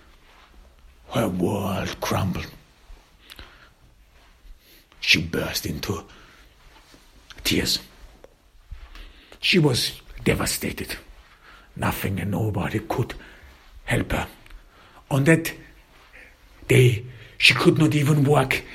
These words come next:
anymore. Her benefactor, seeing her distress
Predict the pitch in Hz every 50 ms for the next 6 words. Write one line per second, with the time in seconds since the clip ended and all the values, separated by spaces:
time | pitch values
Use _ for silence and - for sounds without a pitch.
0 | - - - 135 123 120 113 98 95 - - - - - - - - - - _
1 | - - _ - - - - - 147 131 113 104 - - - - - 131 123 131
2 | 117 101 - - - - - - - - - - - - - - - - - -
3 | - _ - - - - - - - - - - _ - - - - - - -
4 | - _ - - - - - - - - - - - - - - - - - -
5 | - - - - - 160 147 143 143 135 120 127 135 131 123 - - - - -
6 | 151 151 - - - - - - - - - - - - - - - 139 127 -
7 | - - -